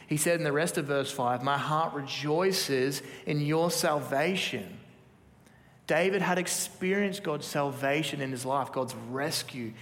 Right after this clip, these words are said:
in his life before. And isn't this what we've experienced, church? We've experienced the salvation of Jesus.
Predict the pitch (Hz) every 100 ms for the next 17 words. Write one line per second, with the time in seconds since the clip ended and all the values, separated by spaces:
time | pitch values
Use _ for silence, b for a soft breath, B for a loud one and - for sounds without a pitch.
0 | B 135 135 143 127 117 107 110 - 113
1 | - 131 127 123 123 - - - B B
2 | B B B B 180 208 220 208 208 151
3 | 143 160 185 185 - 185 196 180 - 175
4 | 196 220 - 175 196 196 - - 156 160
5 | 160 160 - B B B 170 - 147 143
6 | 127 123 117 - 117 120 B B - 139
7 | 135 143 151 151 117 90 - -